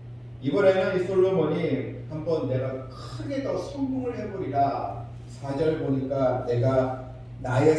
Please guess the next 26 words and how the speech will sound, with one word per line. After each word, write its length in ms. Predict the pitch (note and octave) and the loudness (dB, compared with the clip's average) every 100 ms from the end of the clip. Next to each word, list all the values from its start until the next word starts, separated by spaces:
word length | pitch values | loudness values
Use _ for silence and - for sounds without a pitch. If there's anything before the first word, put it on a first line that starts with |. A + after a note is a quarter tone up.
| - | 2
사업을 480 | - G#3 G3 F#3 F#3 | -2 -2 0 -2 -2
크게 420 | - - - B3 | -6 -8 -4 -2
하였노라." 800 | G#3+ G#3+ F3 D3 D#3 D3+ D3 C3 | 0 0 0 0 2 2 0 -2
그래서 600 | B2+ C3 C#3+ C#3 C#3 C#3 - - - | -4 -2 -2 -2 -2 -6 -10 -12 -10
나를 380 | B2 C3 D3+ D3 | -2 0 2 2
위해서 460 | C#3 C3+ C#3+ C#3 - | 2 2 0 -4 -6
집을 560 | - C3 C#3 D3+ D3+ | -8 -4 -4 -4 -4
짓고 1000 | C#3+ B2+ - B2+ C#3+ D3 D3 C#3+ - - | -6 -8 -8 -6 -2 0 0 -2 -6 -8
또 180 | - - | -6 -6
포도원을 520 | - A#3+ A3+ F#3+ E3+ D#3+ C#3 | -4 -2 0 2 2 2 -2
일구고 520 | C#3+ C#3+ C#3+ D3 C3 | -2 -4 -4 -4 0
여러 360 | B2+ C#3 - | 2 2 0
동산과 960 | B2+ C3 C#3 D3+ C#3+ C#3 C#3+ C#3 - - - - | -2 -2 0 -2 -2 -2 0 -2 -4 -10 -12 0
이런 420 | C3+ C#3+ B2+ - | 4 6 4 0
과수원, 800 | - B2+ - E3 F#3+ - - - | -2 -4 -2 2 2 2 -2 -8
과원을 680 | - C3 C#3+ D3+ F3+ F3+ D3 | -8 -2 0 2 0 -2 -2
이제 180 | D3+ C#3+ | -2 -2
만들고 1040 | B2+ C3 C#3+ C#3 - D3 D3 C#3 C3 - - - - - - | -2 -2 -2 -4 -4 2 2 2 0 -4 -8 -12 -14 -16 -8
또 140 | D#3 C#3+ | 0 2
이런 120 | C#3+ | 4
수목을 640 | - - A3+ G#3+ F#3+ F3 | 2 -2 0 2 4 2
기르는 640 | D#3+ D#3 D#3 D#3 D#3 C#3+ C3+ | 0 -2 0 -2 -2 -6 -6
이 80 | C3 | -6
살림에 580 | - G3 F#3 F3 D#3+ C#3+ | -6 -4 -2 -2 -2 -4
물을 460 | A#2+ B2+ D#3+ E3 | -4 -4 -2 -4
주고 840 | D3+ D3 D3+ D3+ D3+ C#3 B2 A#2 | -4 -8 -4 -2 0 0 -2 -4